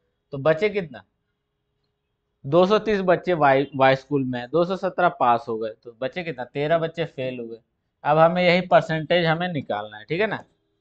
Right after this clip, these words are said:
इसी का हमें परसेंटेज निकालना है। तेरह बच्चों का हमें परसेंटेज निकालना है कि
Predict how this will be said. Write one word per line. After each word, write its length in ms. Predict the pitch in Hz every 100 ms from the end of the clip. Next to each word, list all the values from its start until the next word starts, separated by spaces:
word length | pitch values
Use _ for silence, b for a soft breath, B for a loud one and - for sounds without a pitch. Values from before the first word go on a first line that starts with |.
| - - _ _ _ _ 311 - _ _ _ _ _ _ _ _ _ _ _ _ _ _ _ _ _ _ _ _ _ -
इसी 300 | 151 170 196
का 120 | 202
हमें 280 | 185 190 214
परसेंटेज 640 | 170 147 143 143 190 202
निकालना 460 | 147 110 98 95
है। 60 | 92 _ _ _ - - _ _ _ _ _ _ _ _ _ _ _ - - _ _ _ - 151
तेरह 260 | 165 196
बच्चों 340 | 185 175 185 180
का 120 | 185
हमें 180 | 196 202
परसेंटेज 580 | 156 139 143 143 165
निकालना 440 | 156 139 127 127 143
है 80 |
कि 120 | 165